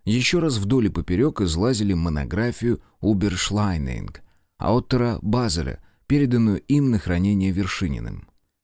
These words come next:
В каждой из четырех книг содержались лишь скудные библиографические справки о Клаусе Ютенштайне, разнявшиеся степенью подробности, но по своей сути ничем не примечательные.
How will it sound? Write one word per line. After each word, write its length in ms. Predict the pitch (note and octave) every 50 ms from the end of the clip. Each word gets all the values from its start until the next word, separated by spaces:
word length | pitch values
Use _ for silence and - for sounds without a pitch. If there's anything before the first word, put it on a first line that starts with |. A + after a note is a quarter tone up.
| _ -
В 100 | - -
каждой 380 | - C#3+ D#3 E3 D3 B2+ C#3+ C#3+
из 40 |
четырех 400 | - - - - D3 C#3 D3 C3
книг 480 | - - D3+ D#3+ F3+ F#3 F3+ - - - - -
содержались 680 | - - B2+ A#2+ A#2+ A#2+ A#2 C3 D#3+ D3 C3+ - - G#2+
лишь 240 | A#2 B2 A2 -
скудные 600 | - - - - - C#3+ C3+ G#2+ F2 F2+ E2 D2+
библиографические 1120 | D2 C2+ F2+ F2 F2+ G2 G2+ G#2 F#2 G#2 G#2+ G#2 - A#2 F#2+ - F2 D2+ - - - C2+ A#1+
справки 580 | - - - - A2+ C3 - - - F#3+ E3+ - - - _ _ -
о 140 | - F2
Клаусе 460 | E2+ - G#2+ A2 A2+ A2+ G2 - - A2+
Ютенштайне, 920 | G#2+ B2 B2+ G2+ - E2 D2+ C#2+ - - D2+ B1+ A#1 A1+ A1+ G1+ G1+ - - - _ -
разнявшиеся 920 | - A2 A2+ A2+ F#2 F2+ A2 B2 B2 A#2 - - B2 A#2+ G#2+ - - F#2 E2
степенью 520 | - - - B2+ A2 - E2 B1+ C2 C2
подробности, 720 | - - C#2 - - G#2 B2 A#2 C3+ B2+ - - C3+ B2 - - - - _ -
но 280 | - A#2 A#2+ A#2+ A#2
по 120 | G#2 A#2 A2+
своей 300 | - G#2+ A2 A2 A2+ A#2+
сути 300 | B2 - F3 F3 - E3
ничем 420 | D#3+ D3+ C#3 - - C3+ B2 B2+
не 100 | B2 A#2
примечательные. 840 | - F2+ F2 E2+ D#2+ - - D#2+ C2+ - - A1 A1+ A1 G1+ G1+ -